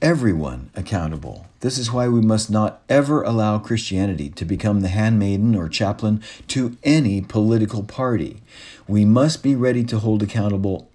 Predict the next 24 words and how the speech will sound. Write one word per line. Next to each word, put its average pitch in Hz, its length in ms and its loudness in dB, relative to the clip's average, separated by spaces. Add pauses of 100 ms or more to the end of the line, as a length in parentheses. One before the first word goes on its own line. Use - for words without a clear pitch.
anyone 107 520 0 (340)
and 117 400 2
everyone 82 640 0
in 104 180 0
office. 117 560 -4 (380)
We 92 80 -2
may 101 160 4
have 101 180 2
strong 113 320 0
political 113 400 2
positions, 123 500 -2 (280)
but - 160 -2
we 110 100 2
cannot 151 640 0
wear 123 460 2
any 135 300 0
jersey 92 720 0 (280)
uncritically. 104 960 -2 (800)
Just 165 240 2
because 135 260 2
something 117 300 0
is 85 180 -2
legal 98 480 0
today 90 640 -2